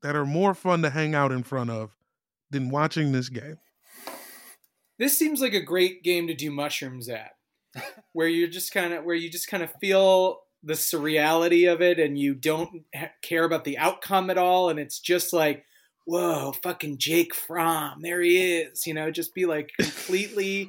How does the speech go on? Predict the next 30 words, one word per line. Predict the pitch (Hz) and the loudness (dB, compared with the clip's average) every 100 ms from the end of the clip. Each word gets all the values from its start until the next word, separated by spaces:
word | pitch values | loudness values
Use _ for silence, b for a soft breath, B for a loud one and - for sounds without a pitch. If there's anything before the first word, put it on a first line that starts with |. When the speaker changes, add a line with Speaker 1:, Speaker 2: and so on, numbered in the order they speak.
| - - | -4 2
Speaker 3:
<laughs> | 523 - | 2 2
Speaker 2:
out | 170 185 | 2 4
of | 185 | 4
your | 185 | 2
mind, | 165 156 156 156 151 147 _ _ | 2 0 0 -2 -6 -10 _ _
enjoying | 175 165 139 127 165 185 185 185 | -4 -4 -4 0 2 4 4 2
it | 180 - - | 0 -2 -4
for | 165 | -2
the, | 147 147 143 147 | 0 0 0 -4
for | - 139 | -6 -4
just | 151 151 - | -2 -4 -2
the | 151 | -2
experience | 139 - - - 160 160 143 127 123 - | -2 -2 -6 0 4 6 4 0 -4 -4
and | 131 131 | -4 0
not | 135 135 - | 0 0 -4
the | |
football. | - 180 165 98 - - _ _ _ b b b b b b b b - | -4 -4 -4 -10 -12 -18 _ _ _ b b b b b b b b -8
Speaker 1:
I'm | 135 | 2
picking | 185 185 170 | 2 4 2
the | |
team. | 147 165 165 165 151 B B | 2 2 4 4 0 B B
The | 135 | -4
Giants | 147 156 147 | 0 0 0
are | 147 | 0
the | 143 | 2
only | 143 135 | 0 0
team | 143 139 | 0 0
sadder | 131 139 135 | 2 2 4
than | 127 131 | 2 2
us. | 127 104 - | 2 0 -6